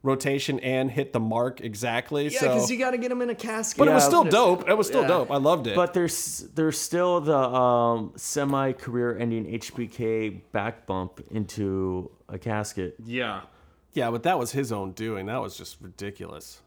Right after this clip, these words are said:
Speaker 2: Ooh, I gotta
Speaker 3: Yeah.
Speaker 2: go, guys. I've had
Speaker 1: All
Speaker 2: enough
Speaker 1: right.
Speaker 2: of this kayfabe breaking on this fucking podcast.
Speaker 1: <laughs>
Speaker 2: I'm outta here. I'm about to go see about some teaching credentials. I'll see you guys later.
Speaker 1: Man, real
Speaker 3: I
Speaker 1: people,
Speaker 3: feel
Speaker 1: real
Speaker 3: sorry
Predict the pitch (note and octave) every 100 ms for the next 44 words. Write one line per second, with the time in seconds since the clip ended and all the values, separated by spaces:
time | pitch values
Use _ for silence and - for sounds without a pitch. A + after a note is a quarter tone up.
0 | _ B2+ A#2+ - D#3+ G#3 C#3 C3+ C#3 B2
1 | A#2+ A#2+ - C#3 C#3+ D3+ E3 D#3 C#3 C3+
2 | A#2 - - D3 D3+ E3 D3 A#2 C#3 D3+
3 | D#3 D#3 C#3+ C3 A2+ - - D3 C#3+ B2
4 | C#3+ C3+ C3+ E3 D#3+ D#3+ - - - -
5 | - - D#3+ D3 D#3+ D#3 D3+ D3+ D3+ C#3+
6 | C#3+ - _ - - _ _ - B2 B2+
7 | C3 C#3+ C#3+ - C#3 C3+ - D3 C#3+ C#3
8 | C3+ B2 - F#3+ F3 E3 C#3+ D#3+ C#3+ C#3+
9 | C#3 C3+ C3 - A#2+ C#3 C#3 C#3 B2 A#2+
10 | A#2 G#2+ G2 - A#2+ C3 B2 A2 G2+ A2+
11 | A2+ A#2 A2+ C#3 A#2+ A2+ A#2+